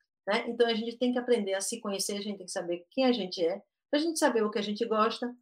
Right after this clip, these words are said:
o que a gente quer fazer, que tipo de material a gente quer trabalhar, com que tipo de gente a gente quer trabalhar,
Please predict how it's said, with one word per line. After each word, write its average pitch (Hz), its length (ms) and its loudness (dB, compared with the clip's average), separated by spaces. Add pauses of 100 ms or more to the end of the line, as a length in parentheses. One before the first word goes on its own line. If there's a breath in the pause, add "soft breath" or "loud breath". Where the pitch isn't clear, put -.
(200)
o 208 60 -12
que 220 100 -2
a 208 40 0
gente 202 400 -4
quer 220 280 0
fazer, 190 520 0 (360)
que 247 100 -2
tipo 262 300 0
de 226 100 -2
material 202 800 4
a 185 80 4
gente 180 320 -8
quer 180 140 -6
trabalhar, 175 600 -2 (380 loud breath)
com 226 340 -4
que 247 180 0
tipo 254 300 -2
de 220 180 -4
gente 220 520 -2
a 180 60 -2
gente 180 280 -8
quer 175 120 -2
trabalhar, 160 600 -2